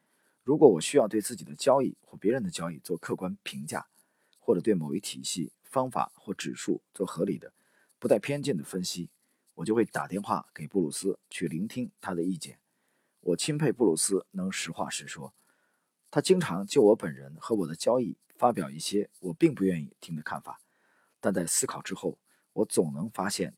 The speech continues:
其中的真实性，这为我指明了方向。只有屈指可数的几位交易商的工作和职业作风令我佩服得五体投地，布鲁斯就是其中之一。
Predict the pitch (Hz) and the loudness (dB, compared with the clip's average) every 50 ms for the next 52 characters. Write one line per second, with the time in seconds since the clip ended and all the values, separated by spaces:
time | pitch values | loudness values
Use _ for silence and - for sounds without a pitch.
0 | _ - - - 87 78 98 95 90 85 - - 139 139 127 - - 143 - - | _ -10 -8 -8 -6 -6 -4 -4 -6 -4 -2 0 0 0 0 -4 -10 -10 -12 -14
1 | - - _ _ _ _ _ _ _ _ _ _ _ _ _ _ _ _ - 131 | -14 -16 _ _ _ _ _ _ _ _ _ _ _ _ _ _ _ _ 4 4
2 | 107 85 - _ _ _ _ _ - - 107 95 90 85 80 - - 73 67 64 | 4 4 2 _ _ _ _ _ -4 0 2 2 2 0 -6 -8 -10 -12 -12 -12
3 | 65 65 73 78 - - - - 82 76 73 - - - _ _ _ _ _ _ | -14 -14 -14 -16 -16 -16 -14 -10 -8 -8 -6 -8 -8 -10 _ _ _ _ _ _
4 | _ _ _ _ _ _ _ _ _ - - 165 123 - - 190 180 139 - - | _ _ _ _ _ _ _ _ _ 4 8 8 8 8 6 4 4 4 2 2
5 | 101 127 - - 87 65 85 90 - - 73 71 85 - - 107 104 104 - - | 2 0 0 -2 -6 -8 -8 -8 -8 -8 -8 -6 -4 0 2 4 4 4 2 -2
6 | 104 98 95 - - 143 147 139 - 131 95 - - _ _ _ - - 87 80 | -4 -6 -6 -6 -4 -4 -4 -2 0 -2 -2 -2 -4 _ _ _ -16 -12 -10 -4
7 | - 90 104 120 - 151 117 87 - 82 78 78 _ _ _ _ _ _ _ _ | 0 2 2 2 4 4 2 2 2 -4 -12 -12 _ _ _ _ _ _ _ _
8 | - 107 104 92 82 67 60 - _ - - 104 87 - 85 69 71 - _ _ | -2 -2 -2 0 -2 -4 -6 -8 _ -2 2 2 2 0 -2 -12 -12 -14 _ _
9 | - - 85 110 127 - - - - - - 69 - - 80 - _ _ _ _ | -10 -4 0 0 0 0 -2 -8 -8 -10 -12 -14 -14 -14 -14 -16 _ _ _ _
10 | _ _ _ _ _ _ _ _ - 127 110 85 76 - - 110 110 - _ _ | _ _ _ _ _ _ _ _ 2 4 4 4 4 0 -4 -4 -4 -6 _ _
11 | _ _ _ - - 98 82 - - - 71 - _ _ _ _ - - 76 67 | _ _ _ -6 -2 -2 -2 -2 -4 -8 -8 -12 _ _ _ _ -10 -10 -10 -8
12 | 73 76 73 73 69 67 | -10 -10 -12 -12 -14 -14